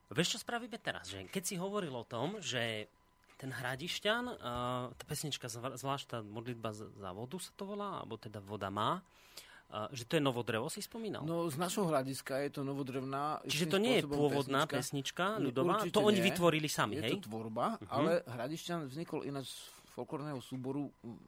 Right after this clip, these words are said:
Speaker 2: vlastne toho moravského alebo slovackého konkrétne.
Speaker 1: Mhm.
Speaker 2: A, m,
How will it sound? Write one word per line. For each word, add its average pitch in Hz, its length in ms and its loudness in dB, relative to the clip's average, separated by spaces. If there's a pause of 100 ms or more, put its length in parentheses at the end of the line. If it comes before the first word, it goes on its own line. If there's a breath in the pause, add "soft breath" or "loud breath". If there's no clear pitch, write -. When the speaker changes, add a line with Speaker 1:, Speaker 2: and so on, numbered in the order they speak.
Speaker 2:
vlastne 101 240 -12
toho 120 220 -8
moravského 117 480 -4
alebo 110 160 -6
slovackého 113 580 -4
konkrétne. 123 540 -10 (160)
Speaker 1:
Mhm. 104 180 -4 (420 loud breath)
Speaker 2:
A, 110 120 -4 (400)
m, 127 180 -10